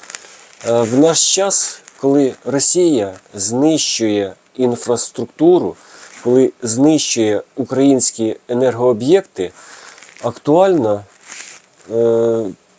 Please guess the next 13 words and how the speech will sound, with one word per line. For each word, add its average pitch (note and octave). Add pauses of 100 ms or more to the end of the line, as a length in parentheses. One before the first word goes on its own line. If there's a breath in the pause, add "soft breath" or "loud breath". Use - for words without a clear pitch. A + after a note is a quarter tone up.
у C3
кожного C3+
українця C#3+
в F#2
хаті D#3
або G2
в F#2
квартирі E3
має B2
бути C#3+ (680 loud breath)
зарядна A#2
станція D3 (220)
або A2+